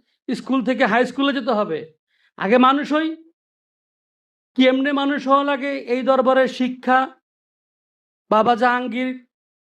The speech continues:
বাংলাদেশের সর্ববৃহৎ শিক্ষক, উনি দেখে, দেখা গেছে যে মানুষ কীভাবে হইতে হয়। মানুষ যখন আমি হব, তখন সেই মানুষ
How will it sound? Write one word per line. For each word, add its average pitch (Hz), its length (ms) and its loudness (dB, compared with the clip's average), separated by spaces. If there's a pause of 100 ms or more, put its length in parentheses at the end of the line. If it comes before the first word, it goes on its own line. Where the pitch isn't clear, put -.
(100)
বাংলাদেশের 240 560 0
সর্ববৃহৎ 233 600 2
শিক্ষক, 202 440 -4 (760)
উনি 269 240 4
দেখে, 269 220 2 (380)
দেখা 247 460 4
গেছে 233 340 0
যে 226 160 -2
মানুষ 233 420 0
কীভাবে 233 340 2
হইতে 214 300 0
হয়। 160 240 -8 (600)
মানুষ 226 580 4
যখন 269 240 0
আমি 262 200 -2
হব, 202 280 -4 (920)
তখন 226 260 -2
সেই 240 340 2
মানুষ 240 400 4